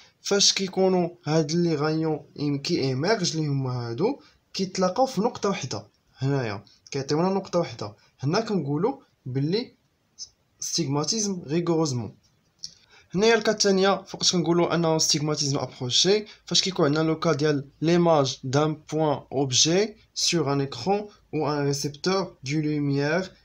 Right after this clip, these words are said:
ايت اون تاش دو ديفيزيون. هنايا غنشرح لكم في ليكزامبل الفرق اللي بينه وبين ستيغماتيزم ريغوروزمون، باللي انه هنايا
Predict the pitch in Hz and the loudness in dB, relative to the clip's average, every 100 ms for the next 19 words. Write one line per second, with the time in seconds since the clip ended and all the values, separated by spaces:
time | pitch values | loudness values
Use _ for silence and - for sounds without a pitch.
0 | - 143 165 151 147 190 - - _ _ | -12 -6 -2 -2 0 2 2 -2 _ _
1 | 131 170 175 151 147 156 135 120 110 - | 0 0 0 -4 -4 -2 -2 -2 -6 -10
2 | _ - 156 165 170 202 202 - 151 160 | _ -4 -2 0 0 -2 -6 -6 -2 -2
3 | 147 147 143 147 139 - 135 127 185 214 | -2 -6 -4 -4 -4 -6 -6 -2 -4 -4
4 | 175 - _ _ - 214 214 202 175 190 | -8 -10 _ _ -2 0 4 2 2 2
5 | 190 180 165 175 160 - _ - - - | 2 2 2 0 0 -8 _ -16 -6 -2
6 | 165 170 - 170 156 147 143 - _ 156 | 0 0 -2 -2 -2 -4 -4 -12 _ -4
7 | 151 143 143 135 170 226 - _ - 147 | 0 2 2 0 0 0 -4 _ -6 -2
8 | 170 170 170 160 139 135 - _ - 135 | 0 0 0 0 0 -2 -4 _ -8 -4
9 | 147 165 170 180 | 0 0 0 -2